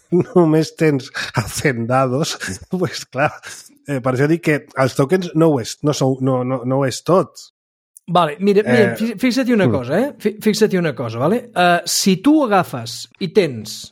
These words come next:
Speaker 2: si tu tens, eh, un, un G P T quatre cent vint-i-cinc preview, que seria ara el, el, la, la versió nova que hi ha, eh, la que és el, és el preview que pots accedir,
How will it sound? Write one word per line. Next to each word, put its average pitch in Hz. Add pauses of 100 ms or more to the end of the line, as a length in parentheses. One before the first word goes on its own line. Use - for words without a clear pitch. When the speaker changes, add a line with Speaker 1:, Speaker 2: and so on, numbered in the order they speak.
(140)
Speaker 2:
si -
tu 226
tens, 123 (600)
eh, 135 (360)
un, 240 (1300)
un 233
G 202
P 190
T 180
quatre 143 (220)
cent 151
vint-i-cinc 143
preview, 131
que 202
seria 127
ara 123
el, 113 (320)
el, 123 (140)
la, 120
la 120
versió 127 (640)
nova 120
que 127
hi 117
ha, 208 (400)
eh, 127
la 113
que 123
és 139
el, 156
és 135
el 143
preview 139
que 120
pots 139
accedir, 120